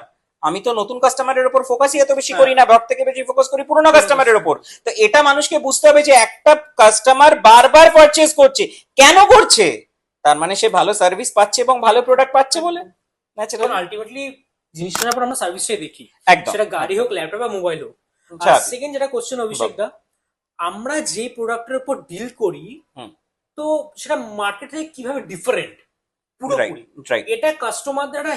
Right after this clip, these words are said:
Speaker 2: হিউজ, মানে সব থেকে বেশি করা কথা হচ্ছে
Speaker 1: হুম।
Speaker 2: সেকেন্ডের কোশ্চেনটা। মানে কাস্টমার বলছে যে, "প্রোডাক্ট তো বুঝলাম দাদা, কিন্তু মার্কেট থেকে কেন আলাদা তোমাদের প্রোডাক্ট?"
Speaker 1: রাইট।
Speaker 2: এই, এটার অ্যান্সার কি আছে তোমার কাছে?
Speaker 1: নাইনটি নাইন পয়েন্ট নাইন পার্সেন্ট,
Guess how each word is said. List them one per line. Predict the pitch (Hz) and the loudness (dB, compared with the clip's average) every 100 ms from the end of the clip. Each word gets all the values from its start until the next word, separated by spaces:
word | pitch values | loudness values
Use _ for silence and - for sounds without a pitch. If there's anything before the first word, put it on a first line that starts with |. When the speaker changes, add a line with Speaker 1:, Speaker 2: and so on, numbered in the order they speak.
| - 208 | -12 -10
Speaker 2:
হিউজ, | 285 311 196 | -8 -8 -12
মানে | 226 | -12
সব | 247 214 - | -12 -16 -18
থেকে | 277 294 | -16 -16
বেশি | 202 175 269 | -14 -14 -8
করা | 262 277 | -6 -6
কথা | 277 | -8
হচ্ছে | 285 294 | -12 -12
Speaker 1:
হুম। | 269 | -14
Speaker 2:
সেকেন্ডের | - 196 196 185 | -14 -14 -16 -18
কোশ্চেনটা। | 160 156 _ _ _ _ _ | -20 -20 _ _ _ _ _
মানে | 294 | -12
কাস্টমার | 311 247 - 302 | -8 -8 -6 -6
বলছে | 294 285 294 | -6 -10 -16
যে, | |
"প্রোডাক্ট | _ 240 254 254 | _ -10 -10 -10
তো | 277 | -12
বুঝলাম | 220 240 262 269 | -12 -10 -10 -8
দাদা, | 294 262 | -10 -12
কিন্তু | 254 285 | -12 -12
মার্কেট | 254 262 | -10 -10
থেকে | 302 302 - | -12 -12 -10
কেন | 254 | -4
আলাদা | 269 196 180 | -4 -4 -8
তোমাদের | 180 180 170 | -12 -12 -14
প্রোডাক্ট?" | 147 127 | -14 -8
Speaker 1:
রাইট। | 123 101 _ _ _ _ | -8 -8 _ _ _ _
Speaker 2:
এই, | 226 262 - | -18 -18 -10
এটার | 311 | -4
অ্যান্সার | 277 220 214 | -4 -4 -8
কি | 165 170 | -16 -18
আছে | 143 | -18
তোমার | 143 127 | -20 -20
কাছে? | 113 _ 151 | -20 _ -8
Speaker 1:
নাইনটি | 156 170 202 247 247 247 - 294 | 2 4 4 -2 -10 -18 -12 -10
নাইন | 262 165 175 220 247 247 | -6 -4 -2 -4 -12 -4
পয়েন্ট | 247 254 254 | -2 -2 -6
নাইন | 202 165 202 214 | -6 -4 -4 -4
পার্সেন্ট, | 180 143 - 101 | -4 -4 -8 -16